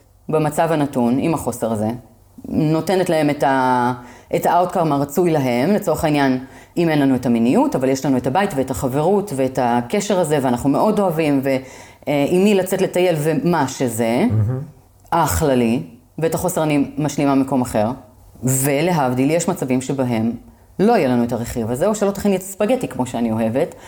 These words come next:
Speaker 1: והחוסר הזה יהיה משהו שהוא פשוט מעורר בי, יום אחרי יום תסכול, שאני לא מסוגלת להתמודד איתו. אני לא יכולה להעביר עוד יום בידיעה שהספגטי שלך יוצא לא כמו שאני אוהבת, או שאתה לא אוהב קריקט.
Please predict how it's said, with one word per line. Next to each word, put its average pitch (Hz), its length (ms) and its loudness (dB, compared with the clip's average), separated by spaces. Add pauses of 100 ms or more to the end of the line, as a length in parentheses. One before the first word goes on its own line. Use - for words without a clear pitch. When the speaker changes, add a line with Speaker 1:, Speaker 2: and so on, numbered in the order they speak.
(200)
Speaker 1:
והחוסר 190 580 0
הזה 151 180 0
יהיה 151 280 2
משהו 127 360 -2
שהוא - 720 -4
פשוט 233 320 0
מעורר 147 460 4
בי, 127 340 -2
יום 226 280 2
אחרי 175 280 0
יום 165 160 0
תסכול, 123 520 -4 (300)
שאני 220 360 2
לא 156 120 4
מסוגלת 151 520 -2
להתמודד 208 340 0
איתו. 392 160 -2
אני 147 300 0
לא 160 140 4
יכולה 190 320 0
להעביר 165 260 2
עוד 180 180 0
יום 143 160 0
בידיעה 151 300 2
שהספגטי 143 540 -4
שלך - 160 -8
יוצא 131 260 0 (320)
לא 170 260 2
כמו 143 220 0
שאני 151 320 0
אוהבת, 123 600 0 (400)
או - 60 -2
שאתה - 160 -2
לא 170 100 2
אוהב 220 120 2
קריקט. 359 500 -2